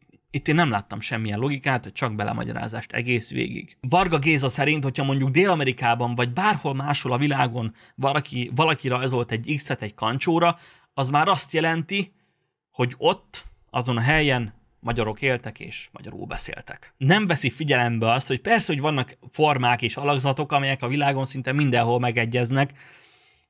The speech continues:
Hogyha leültetünk egy gyereket egy üres pabil elé egy, egy, egy tollal a kezében, akkor persze, hogy ő is kört,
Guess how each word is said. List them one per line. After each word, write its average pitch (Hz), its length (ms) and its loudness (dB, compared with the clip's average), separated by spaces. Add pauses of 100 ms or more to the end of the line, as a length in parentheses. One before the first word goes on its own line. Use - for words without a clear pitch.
(140)
Hogyha 131 260 0
leültetünk 151 600 2
egy 120 140 0
gyereket 120 640 -2 (180)
egy 120 160 -12
üres 170 280 2
pabil 143 320 0
elé 123 220 0
egy, 110 160 -2 (100)
egy, - 380 -10
egy - 160 -16
tollal 139 340 2
a 113 60 0
kezében, 135 560 2 (200)
akkor 123 300 -6
persze, 156 280 0
hogy 123 120 0
ő 127 140 2
is 110 240 -4
kört, 127 520 2